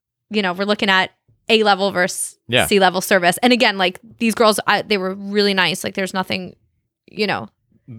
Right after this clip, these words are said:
Speaker 2: And
Speaker 1: we've had a bad
Speaker 2: we've had,
Speaker 1: experiences.
Speaker 2: we've had horrible.
Speaker 1: This is, this is not that. So I think C plus is very fair.
Speaker 2: So I'll also say why I think C is fair is because, and this gets into the next category of food, so I don't know if I can transition, if
Speaker 1: Yes.
Speaker 2: you don't mind.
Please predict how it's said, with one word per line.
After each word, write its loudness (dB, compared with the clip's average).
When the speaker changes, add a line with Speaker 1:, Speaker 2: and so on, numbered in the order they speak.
Speaker 2:
And 2
Speaker 1:
we've 2
had 2
a -2
bad 0
Speaker 2:
we've -8
had, -
Speaker 1:
experiences. 2
Speaker 2:
we've 2
had 0
horrible. -2
Speaker 1:
This 2
is, -2
this -4
is -4
not 0
that. 0
So 0
I 4
think -4
C -6
plus -4
is -14
very -6
fair. -6
Speaker 2:
So 4
I'll 4
also 4
say 4
why 4
I 2
think -4
C -2
is 0
fair 2
is 4
because, 2
and 2
this 2
gets 0
into 2
the -2
next 0
category 2
of 0
food, 0
so -2
I 0
don't -2
know 0
if -4
I -2
can -10
transition, -4
if -10
Speaker 1:
Yes. 0
Speaker 2:
you -2
don't 0
mind. 0